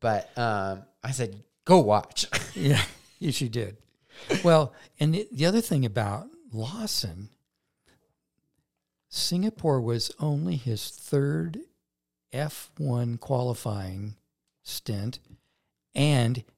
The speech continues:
Speaker 2: he had never driven the Singapore circuit, the Marina circuit.
Speaker 1: The, oh, the, I
Speaker 2: Some,
Speaker 1: mean,
Speaker 2: that guy's got something, man.
Speaker 1: <laughs> Well, well, it's like, okay, so we have, we have, uh, well, and, and Tsunoda topped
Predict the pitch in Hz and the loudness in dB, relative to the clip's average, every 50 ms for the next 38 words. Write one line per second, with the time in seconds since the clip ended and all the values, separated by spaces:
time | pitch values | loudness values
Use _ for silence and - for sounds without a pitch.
0 | _ _ - 113 107 113 117 107 104 113 113 113 120 151 165 147 143 131 110 107 | _ _ -2 0 2 2 2 2 0 0 2 4 4 4 4 2 2 0 0 0
1 | 104 101 - - _ - - _ _ _ _ _ _ _ _ - - 120 117 123 | -2 -4 -8 -12 _ -20 -20 _ _ _ _ _ _ _ _ -4 0 2 2 2
2 | 120 104 107 101 98 95 95 101 - _ _ _ _ _ _ _ _ _ _ _ | 2 2 -2 -4 -4 -6 -8 -10 -12 _ _ _ _ _ _ _ _ _ _ _
3 | - 98 - - 117 110 110 104 - - 107 98 - - - 107 101 - - 165 | -8 -6 -4 -2 -2 -2 -2 -4 -6 -8 -8 -8 -8 -8 -8 -8 -8 -10 -12 -18
4 | - _ - 110 98 101 101 104 107 101 101 - - 104 98 - - 135 151 - | -16 _ -10 -8 -6 -4 -4 -4 -4 -4 -6 -8 -8 -10 -10 -10 -10 -12 -14 -14
5 | - _ _ _ _ _ _ _ _ _ _ _ _ _ _ _ _ _ _ _ | -18 _ _ _ _ _ _ _ _ _ _ _ _ _ _ _ _ _ _ _
6 | _ _ - - _ _ _ _ _ - - _ _ _ _ _ _ _ _ - | _ _ -20 -20 _ _ _ _ _ -20 -20 _ _ _ _ _ _ _ _ -6
7 | 139 123 135 143 170 208 226 233 135 - - - 139 143 - 214 254 262 151 156 | -2 2 4 4 4 2 0 -4 -6 -8 -4 0 2 6 8 8 8 8 8 8
8 | 196 214 - 214 196 170 - - 165 143 131 - - - 151 151 - - 107 95 | 6 8 8 8 8 8 8 8 6 6 6 6 6 6 6 6 4 2 -2 -2
9 | 98 98 92 92 95 95 - - - - - - - _ - 175 180 175 - 180 | -4 -6 -4 -2 0 0 0 -2 -4 -10 -20 -20 -14 _ -2 0 0 2 2 0
10 | 147 139 131 143 151 170 160 143 135 165 151 143 143 131 139 175 143 139 127 123 | -2 -2 -2 -6 -6 -4 -4 -4 -2 -2 -2 -2 -2 -2 -4 -4 -4 -6 -6 -8
11 | - - _ _ _ _ _ _ - 127 127 131 123 117 120 113 120 117 107 - | -10 -16 _ _ _ _ _ _ -12 -8 -8 -6 -6 -6 -6 -6 -6 -6 -6 -6
12 | - 135 147 160 156 151 156 156 143 143 139 - - 139 139 135 - - 143 139 | -2 0 0 0 2 0 -2 -2 -4 -6 -10 -10 -8 -6 -4 -4 -2 -2 -2 0
13 | 135 147 180 220 208 147 135 - - - 139 131 131 131 - - - - | 0 0 0 0 0 -2 -4 -6 -4 2 2 2 2 2 -2 -14 -20 -20